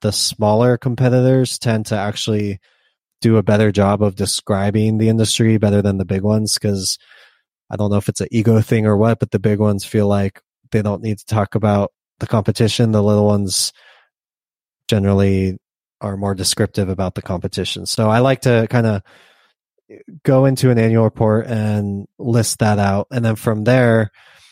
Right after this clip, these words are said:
you try to put the pieces together on some of the more finer details. So as an example, if we're looking at technology, if, uh, if we're looking at an industry like servers, you know,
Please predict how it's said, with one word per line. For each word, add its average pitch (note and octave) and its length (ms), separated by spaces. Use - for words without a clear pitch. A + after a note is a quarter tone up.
you A2+ 60
try A#2 160
to A2 80
put - 180
the G#2+ 60
pieces A2+ 400
together G#2+ 580
on G#2+ 640
some - 420
of G#2+ 140
the G#2+ 200
more A2+ 280
finer G#2+ 420
details. F#2 560
So G#2 200
as G#2 200
an G#2+ 80
example, A2+ 500
if G#2 120
we're A2 100
looking G#2+ 320
at G#2 160
technology, G#2+ 800
if, A2 380
uh, G#2+ 420
if - 180
we're B2 80
looking A2+ 280
at G#2+ 140
an G#2+ 220
industry G#2+ 600
like G2+ 480
servers, A2 920
you A2 180
know, G2+ 280